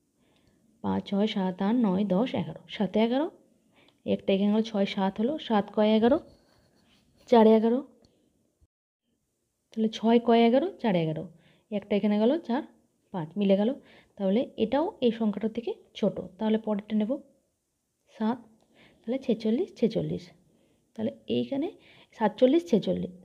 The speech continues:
সাতচল্লিশ, সাতচল্লিশ, তাহলে এইটা দেব ছেচল্লিশ, চুয়াল্লিশ, আবার নয় বার দেব, কেননা এটা থেকে আরও গুণ করলে আরও বেশি হয়ে যাবে।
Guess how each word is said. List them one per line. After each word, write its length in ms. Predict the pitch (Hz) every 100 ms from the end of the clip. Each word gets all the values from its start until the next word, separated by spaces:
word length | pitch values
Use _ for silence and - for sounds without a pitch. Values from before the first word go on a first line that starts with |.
| 208
সাতচল্লিশ, 420 | 214 208 277 359 -
সাতচল্লিশ, 440 | 190 - 165 - - - - _ _
তাহলে 180 | 208 - - 226
এইটা 200 | 240 185
দেব 120 | 165 180 - _ -
ছেচল্লিশ, 440 | 208 208 202 262 269
চুয়াল্লিশ, 360 | 180 160 175 - - 208
আবার 140 | 220 214
নয় 140 | 208
বার 120 | 208 190
দেব, 120 | 208 233 294 _ _ _ _ _ _ _ _ _ _ _ _ _ _ -
কেননা 280 | 214 208 214 214
এটা 140 | 208 220
থেকে 140 | 226 226
আরও 100 | 208 208
গুণ 100 | 214 208
করলে 160 | 240 277
আরও 80 | 247 208 180
বেশি 160 | 180 180
হয়ে 100 | 170
যাবে। 140 | -